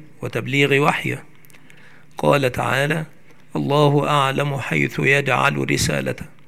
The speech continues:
قال الطبري: المعنى:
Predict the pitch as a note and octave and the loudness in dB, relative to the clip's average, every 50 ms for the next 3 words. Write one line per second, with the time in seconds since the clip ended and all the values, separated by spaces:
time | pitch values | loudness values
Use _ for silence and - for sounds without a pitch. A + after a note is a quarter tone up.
0 | - - - - - - - - - - - - F3 E3 E3 D#3+ D3+ D3+ - D3+ | -20 -20 -20 -20 -20 -20 -20 -20 -20 -16 -4 2 4 4 6 4 2 2 2 -2
1 | C3+ C#3 C#3 C#3+ D3 D3+ D3+ D#3 E3 - - - - - - - - - - - | 0 0 0 2 2 2 0 0 -2 -6 -12 -20 -20 -20 -20 -20 -20 -20 -20 -20
2 | - - - - - - - - - - - - - - - - - - - - | -20 -20 -20 -20 -20 -20 -20 -20 -20 -20 -20 -20 -20 -20 -20 -20 -20 -20 -20 -14
3 | - - B2+ C3 C#3 D#3 D#3+ D#3 D#3 D#3+ D#3+ D#3+ E3+ | -6 -4 -2 0 2 4 4 6 6 6 4 2 0